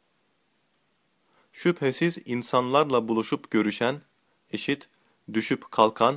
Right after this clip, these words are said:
ve eziyetlerine sabreden mümin, onların eziyetlerine sabretmeyen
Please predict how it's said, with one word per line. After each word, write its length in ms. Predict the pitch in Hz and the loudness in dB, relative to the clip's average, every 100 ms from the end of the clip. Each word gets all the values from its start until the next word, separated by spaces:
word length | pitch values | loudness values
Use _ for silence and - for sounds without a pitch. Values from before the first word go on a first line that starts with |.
| 135 107 | -4 -4
ve 100 | 113 | -2
eziyetlerine 840 | 117 107 117 117 - 113 113 117 | 0 0 -2 -2 2 2 4 0
sabreden 520 | - 139 131 107 107 | 0 0 2 2 2
mümin, 500 | 101 110 104 113 147 - _ _ _ _ _ | 0 -4 -4 -4 -4 -8 _ _ _ _ _
onların 460 | 110 117 123 151 170 | -2 2 4 4 2
eziyetlerine 760 | - 117 123 127 - 123 123 127 | -4 -4 -2 -2 -2 -4 -2 -4
sabretmeyen 800 | - 117 120 131 123 98 107 135 | -2 0 2 0 0 0 0 -2